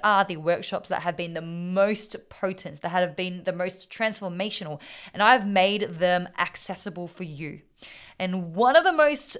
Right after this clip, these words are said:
transformational workshops that I have done has been on the secrets to squash imposter syndrome. Like, no joke, this two-hour workshop, I received a message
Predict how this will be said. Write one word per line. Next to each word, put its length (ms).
transformational 1080
workshops 480
that 120
I 140
have 760
done 320
has 260
been 220
on 420
the 80
secrets 720
to 100
squash 540
imposter 460
syndrome. 520
Like, 100
no 260
joke, 340
this 280
two-hour 1200
workshop, 600
I 60
received 360
a 80
message 540